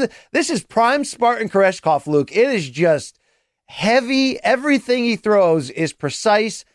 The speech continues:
and heavy. It's hard to say where does he rank now globally in the top ten at this weight division, because you would have to see him,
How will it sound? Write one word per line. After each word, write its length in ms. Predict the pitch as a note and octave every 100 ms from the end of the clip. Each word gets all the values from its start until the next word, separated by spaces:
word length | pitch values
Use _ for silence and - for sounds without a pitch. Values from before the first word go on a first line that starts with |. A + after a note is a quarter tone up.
| _ _ F3+
and 240 | F3+ D#3+
heavy. 600 | C#3 F#3+ A3 D#3 D3+ - _ _ _ -
It's 200 | A3 -
hard 340 | A3 B3+ C#4+
to 100 | A#3+
say 300 | - B3+ A#3+
where 280 | A3 G#3 A3+
does 160 | G#3 F3+
he 100 | F#3+
rank 260 | B3 -
now 220 | F3+ F3+
globally 760 | E3 E3+ F#3 G3+ F#3 D#3 C#3+ D3
in 100 | C#3+
the 60 | C#3+
top 300 | F#3 D3+ -
ten 180 | F3+
at 100 | D#3
this 200 | E3+ D#3
weight 220 | D#3 D#3+ D3
division, 440 | C#3+ D#3 C#3 D3
because 440 | C#3+ C#3+ E3 A#2+ _ _ _ _ _ _ _ _ _ _ _ _ D#3
you 180 | E3
would 240 | F#3 G3+ A3+
have 220 | G3 F#3
to 100 | D#3+
see 340 | - F#3 G3
him, 340 | E3+ C3+ C3